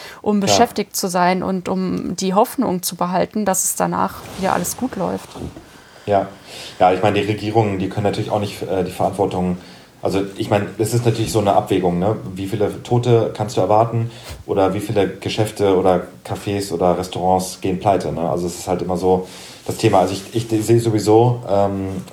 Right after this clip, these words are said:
Speaker 2: auf kurze Sicht, äh, einige werden's nicht schaffen, das ist ganz klar.
Speaker 1: Ja.
Speaker 2: Äh, Vapiano zum Beispiel ist inzwischen pleite, das finde ich auch gar nicht so schlimm.
Speaker 1: <laughs>
Speaker 2: Ähm, tut mir leid für,
Speaker 1: Ja, die
Speaker 2: tut mir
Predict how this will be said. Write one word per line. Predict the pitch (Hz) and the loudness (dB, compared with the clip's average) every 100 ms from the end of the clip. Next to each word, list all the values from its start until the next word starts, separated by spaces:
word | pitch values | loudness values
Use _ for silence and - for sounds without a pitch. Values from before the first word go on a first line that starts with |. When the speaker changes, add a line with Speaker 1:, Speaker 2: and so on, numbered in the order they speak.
| - | -8
Speaker 2:
auf | - | -6
kurze | - - - | -2 -2 0
Sicht, | 95 104 - - | -2 -2 -6 -4
äh, | |
einige | 98 95 92 101 104 95 | 0 0 0 -2 0 0
werden's | 98 92 - | 0 0 -2
nicht | 120 | 0
schaffen, | 127 127 151 180 139 | 0 0 -2 -4 -4
das | - | -6
ist | 117 | -6
ganz | 104 - | -6 -2
klar. | - 117 180 - - | 2 4 2 -4 -8
Speaker 1:
Ja. | 208 - | -2 -2
Speaker 2:
Äh, | 101 95 | -2 0
Vapiano | 98 95 104 110 107 98 - | 0 2 2 4 4 2 -4
zum | - 101 | -4 0
Beispiel | 98 - | 0 -2
ist | 85 - | -6 -6
inzwischen | 101 - 101 101 95 92 | -6 -6 -6 -6 -8 -4
pleite, | - 104 107 104 92 | 2 2 2 -2 -2
das | 95 - | -6 -8
finde | 98 | -8
ich | 82 | -6
auch | 98 | -6
gar | 92 | -6
nicht | 92 | -8
so | |
schlimm. | - 113 127 - - | -6 -4 -4 -2 0
Speaker 1:
<laughs> | 269 339 381 95 | 4 4 4 0
Speaker 2:
Ähm, | 98 - - | -2 -4 -6
tut | - | 2
mir | |
leid | 107 110 | 4 4
für, | 127 | 4
Speaker 1:
Ja, | 214 | 2
die | |
Speaker 2:
tut | |
mir | 208 | 2